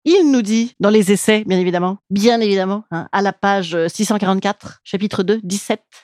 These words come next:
Le plus pénible. Attendez, je vais le dire en français parce que c'est, c'est un peu chelou des fois, Montaigne. C'est la, le plus, le plus, la plus pénible assiette. La plus pénible situation pour moi, c'est d'être en suspens quant aux choses qui pressent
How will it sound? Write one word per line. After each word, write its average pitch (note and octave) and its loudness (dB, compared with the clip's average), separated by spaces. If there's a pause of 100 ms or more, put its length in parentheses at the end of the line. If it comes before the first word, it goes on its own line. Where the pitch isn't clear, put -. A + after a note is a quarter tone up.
(300)
Le A#3+ -2
plus G4+ 0 (120)
pénible. G3 -2
Attendez, G3 0
je F#3+ -2
vais A3 4
le A3+ -2
dire A#3+ 2
en A#3 0
français A3+ -4
parce G#3 -6
que G3+ -4
c'est, F#3 -10
c'est - -4
un F#3 2
peu G3+ -2
chelou F#3 -2
des F3 -2
fois, E3 -4
Montaigne. D#3+ -6
C'est D3 -8
la, D3+ -6
le F3 -4
plus, A3 -8
le F#3+ -4
plus, G#3+ -10
la F#3+ -2
plus B3 -4
pénible A3 0
assiette. F3+ -2 (180)
La C4 0
plus D#4+ -4 (160)
pénible E4+ -2
situation C#4+ -6
pour F#3+ -4
moi, G3 -2
c'est - -8
d'être A3+ -6
en E3+ -6
suspens - -8
quant G#3 -6
aux B3 -2
choses F#4 -6
qui - -14
pressent - -8